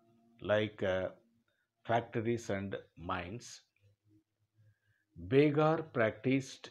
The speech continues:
in the past by landlords has been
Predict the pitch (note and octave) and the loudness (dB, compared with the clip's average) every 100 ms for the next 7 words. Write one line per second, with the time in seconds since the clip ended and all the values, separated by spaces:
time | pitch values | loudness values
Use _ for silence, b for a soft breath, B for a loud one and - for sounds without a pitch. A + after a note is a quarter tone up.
0 | - G#2+ G#2 G2+ F#2+ E2+ - _ _ _ | -8 -6 -4 -2 -2 -4 -10 _ _ _
1 | _ _ _ - B2 C3 B2+ - - F#2 | _ _ _ 2 4 4 0 -8 -12 -2
2 | G2+ F2+ F#2+ - _ _ _ _ _ - | 0 0 -4 -10 _ _ _ _ _ -6
3 | F2+ B2+ C3+ A#2 A#2+ B2 B2 - - - | 2 4 4 2 2 2 0 -6 -20 -20
4 | - F#2 F#2 E2+ D#2+ A2+ A2 F#2+ | -10 -4 -4 -4 -2 0 0 -4